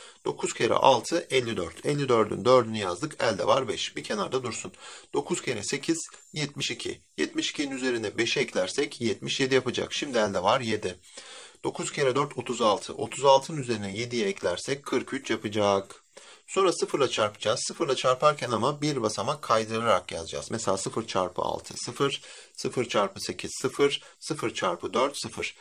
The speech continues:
Şimdi ikiye geçtik. İki ile çarpacağız ama yine bir basamak kaydırmayı unutmayacağız. İki kere altı, on iki. On ikinin ikisini yazdık. Elde var bir. Burada dursun. İki kere sekiz, on altı. Bir de elde.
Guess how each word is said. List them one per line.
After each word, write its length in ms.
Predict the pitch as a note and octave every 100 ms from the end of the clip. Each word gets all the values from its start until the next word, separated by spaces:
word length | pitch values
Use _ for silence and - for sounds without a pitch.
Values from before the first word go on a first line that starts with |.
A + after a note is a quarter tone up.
| - -
Şimdi 280 | E3+ E3
ikiye 300 | E3+ - D3
geçtik. 360 | A2+ G2 - -
İki 200 | A2+ -
ile 120 | C3
çarpacağız 520 | A#2 G2 F#2 B2+ D3
ama 180 | B2+ A#2+
yine 240 | C3 D3+ B2
bir 140 | A2+
basamak 400 | G2+ - F#2 -
kaydırmayı 580 | C3 A#2 G2+ F2+ G#2+ -
unutmayacağız. 720 | E3+ D#3+ - A#2+ G2 D#2 - - - - - -
İki 200 | G3 G3+
kere 180 | E3+ B2
altı, 300 | G#2 F#2 -
on 160 | C#3 C#3
iki. 300 | A2 G2+ G2+ - -
On 140 | F3
ikinin 300 | D#3 - A2+
ikisini 420 | - - - A2
yazdık. 420 | A#2+ G#2 - F#2+ -
Elde 280 | B2+ G2
var 260 | G2 B2+ G#2+
bir. 240 | F2+ - -
Burada 260 | D2+ A2
dursun. 340 | G#2+ - E2+ E2+ - - _
İki 200 | - G3
kere 160 | F3+ A#2
sekiz, 320 | - A2 -
on 140 | -
altı. 360 | G3+ F#2 - B2+
Bir 180 | E3 A2
de 60 |
elde. 520 | F#2+ F2+ F2 A2 D3